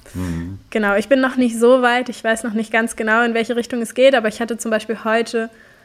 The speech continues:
Speaker 2: eine super spannende Vorlesung zur Planungsbeschleunigung in Deutschland.
Speaker 1: Mhm.
Speaker 2: Ähm, das war
Speaker 1: Oh, ja.
Speaker 2: richtig cool, genau. Mit jemandem vom B U N D.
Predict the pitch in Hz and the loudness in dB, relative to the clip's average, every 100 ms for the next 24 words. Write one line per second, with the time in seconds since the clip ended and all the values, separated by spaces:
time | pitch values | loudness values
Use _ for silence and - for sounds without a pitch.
0 | _ _ 220 214 247 262 254 240 233 226 | _ _ -2 0 2 2 0 0 0 2
1 | 220 214 - 220 220 220 214 214 208 208 | 2 -2 0 2 4 4 2 0 -2 -2
2 | 220 - - - 220 226 226 214 208 202 | -8 -16 -6 -6 0 0 0 -2 -6 -8
3 | - 196 202 196 190 196 190 202 - _ | -2 0 0 0 -2 -2 -4 -8 -16 _
4 | _ 320 202 185 185 - 196 127 90 - | _ -6 -2 0 -2 -2 0 0 0 -6
5 | - - 220 202 196 - - - - 214 | -18 -8 -4 -4 -4 -8 -6 -4 -2 0
6 | 85 73 - 208 202 202 - _ _ - | 0 -2 -4 -2 0 -4 -10 _ _ -10
7 | 202 190 190 202 _ _ - - _ 220 | -6 -6 -6 -12 _ _ -20 -20 _ -6
8 | 220 214 220 220 214 208 220 220 208 208 | -2 -2 -2 -4 -4 -2 -2 0 0 -2
9 | 214 190 | -2 -2